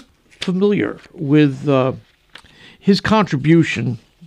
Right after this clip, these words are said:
to the founding of the West and development of, uh, what we now call the United States of America. My guest is Patrick Lawrence. He's an attorney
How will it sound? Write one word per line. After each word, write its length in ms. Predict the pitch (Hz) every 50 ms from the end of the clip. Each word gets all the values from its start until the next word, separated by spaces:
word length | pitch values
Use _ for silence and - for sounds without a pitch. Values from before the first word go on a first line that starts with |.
| - - - - - - - - - _ -
to 140 | - 175 170
the 120 | 147 139
founding 520 | - - 156 156 160 170 165 156 160 151 143
of 80 | 127
the 80 | 120 135
West 400 | 123 120 131 131 135 135 - -
and 120 | 135 127
development 840 | 113 120 98 151 165 175 185 - - 92 92 95 - - - - - - _ -
of, 420 | - 123 123 117 113 - - 123
uh, 220 | 120 117 113 113 113 _ _ -
what 160 | - 127 -
we 80 | - 123
now 180 | 117 117 123
call 200 | 127 - 127 113
the 100 | 120 127
United 320 | 123 113 117 120 123 123 123
States 320 | - - 107 123 - -
of 80 | - -
America. 480 | - - - 185 - 196 196 - -
My 180 | - - 175 -
guest 480 | - - - 185 - - - - - _ _ _ - - - - - - - -
is 100 | - 143
Patrick 400 | - - 202 208 202 - 139 -
Lawrence. 480 | 143 175 202 214 175 165 185 - - -
He's 120 | 160 147
an 80 | 156 147
attorney 440 | - - - 185 175 185 202 190